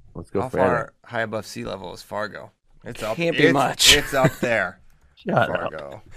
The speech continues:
Speaker 2: elevation.
Speaker 1: All right, I'll go, I'll go Cleveland Belton. I got two and a half
Speaker 2: Nine hundred four.
Speaker 1: points.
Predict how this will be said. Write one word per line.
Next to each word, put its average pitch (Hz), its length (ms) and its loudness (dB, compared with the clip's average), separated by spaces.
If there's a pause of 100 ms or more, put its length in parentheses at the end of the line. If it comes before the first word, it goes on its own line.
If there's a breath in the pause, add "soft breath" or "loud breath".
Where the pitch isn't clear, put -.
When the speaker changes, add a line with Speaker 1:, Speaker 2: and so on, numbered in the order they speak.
(160)
Speaker 2:
elevation. 82 720 -10 (320)
Speaker 1:
All 143 100 8
right, 165 220 4 (100)
I'll 147 160 4
go, 180 260 2
I'll 160 200 4
go 202 140 -4
Cleveland 196 360 -2
Belton. 202 280 4
I 127 60 4
got 123 220 2
two 156 60 2
and 156 80 2
a 160 40 4
half 165 80 4
Speaker 2:
Nine - 0 -
hundred - 0 -
four. 110 140 -2
Speaker 1:
points. 160 500 2